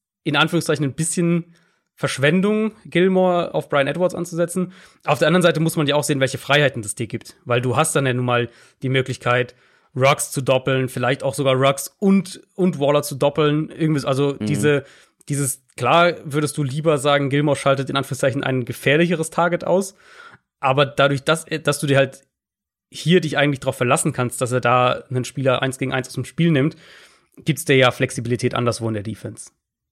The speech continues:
Speaker 2: Lass uns noch kurz die andere Seite des Balls behandeln.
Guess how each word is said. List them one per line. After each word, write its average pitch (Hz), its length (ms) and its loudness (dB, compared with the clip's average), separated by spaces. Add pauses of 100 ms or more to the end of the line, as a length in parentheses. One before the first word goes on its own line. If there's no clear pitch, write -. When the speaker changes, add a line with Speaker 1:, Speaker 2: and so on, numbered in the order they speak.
(560)
Speaker 2:
Lass 147 140 2
uns 180 140 2
noch 160 100 0
kurz 180 220 0
die 143 100 -2
andere 160 240 0
Seite 139 260 2
des 117 200 -10
Balls 123 360 2
behandeln. 131 720 2